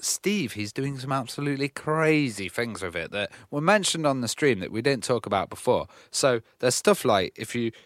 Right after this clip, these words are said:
he's got a Raspberry Pi that he's putting in there, and he's gonna have one of the screen modes of the Pi is gonna be accessible via the Amiga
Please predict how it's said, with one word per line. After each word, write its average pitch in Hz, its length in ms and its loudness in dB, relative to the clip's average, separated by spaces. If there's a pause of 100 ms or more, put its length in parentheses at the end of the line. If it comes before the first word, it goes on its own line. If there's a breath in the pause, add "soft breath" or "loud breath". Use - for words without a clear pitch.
(300 soft breath)
he's 120 180 -4
got 151 220 6
a - 40 6
Raspberry 120 340 6
Pi 87 520 0
that - 80 -8
he's 92 140 -6
putting 92 320 -4
in 95 160 -4
there, 78 180 -8
and 87 80 -10
he's 98 140 -8
gonna 117 160 -4
have 123 140 -2
one 135 100 -2
of 127 60 -6
the 120 80 -8
screen 131 380 2
modes 92 280 -2
of 85 60 -6
the - 80 -16
Pi 95 260 -2
is 90 160 -4
gonna 95 160 -6
be 85 220 -8
accessible 98 680 -6
via 87 260 -2
the 90 140 -4
Amiga 90 460 -6